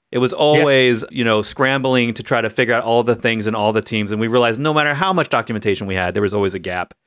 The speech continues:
Speaker 1: There was always some exception, because since the last time we did it, new
Speaker 2: Right,
Speaker 1: stuff
Speaker 2: there's always
Speaker 1: showed up.
Speaker 2: something new.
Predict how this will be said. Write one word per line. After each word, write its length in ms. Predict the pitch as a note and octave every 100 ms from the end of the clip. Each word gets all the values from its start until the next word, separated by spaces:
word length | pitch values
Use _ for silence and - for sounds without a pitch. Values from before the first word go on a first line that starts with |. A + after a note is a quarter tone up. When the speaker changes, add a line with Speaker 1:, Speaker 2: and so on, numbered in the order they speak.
| _ -
Speaker 1:
There 60 | B2
was 120 | A#2
always 200 | A#2+ A2+
some 160 | B2+ A2+
exception, 520 | - A2 G2 G2+ F#2+
because 240 | A#2 G2+
since 180 | - G#2+
the 100 | C3
last 340 | A#2 C3+ C3+ -
time 180 | A2
we 100 | G2+
did 200 | F#2 F#2+
it, 160 | F2+ F#2+ - - -
new 140 | C3
Speaker 2:
Right, 80 | E3+
Speaker 1:
stuff 180 | - A#2
Speaker 2:
there's 120 | A#2+
always 140 | C3
Speaker 1:
showed 80 | B2
up. 60 | G2+
Speaker 2:
something 220 | F#2+ B2
new. 220 | A#2 A#2+